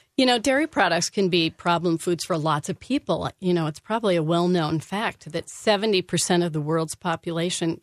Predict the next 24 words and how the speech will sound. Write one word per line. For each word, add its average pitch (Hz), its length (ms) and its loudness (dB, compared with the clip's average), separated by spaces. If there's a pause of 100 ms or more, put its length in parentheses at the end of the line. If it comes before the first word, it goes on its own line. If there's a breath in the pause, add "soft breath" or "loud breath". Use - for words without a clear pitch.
cannot 240 520 0
even 208 360 -2
digest 175 580 0
dairy 175 240 -2
products. - 640 -10 (640 soft breath)
So - 180 -8
we 262 360 2
at 208 160 -2
Nutritional 185 560 0
Weight 170 180 0
and 170 120 2
Wellness 165 600 0
know 180 460 2
that - 200 -8
dairy 170 300 -2
products 190 640 -8 (160)
are 160 280 -2
inflammatory 180 1200 0 (440 soft breath)
for 233 100 0
so 240 440 2
many 220 280 2 (160)
people. - 400 -6 (640)
In 233 120 0
fact, 269 260 -2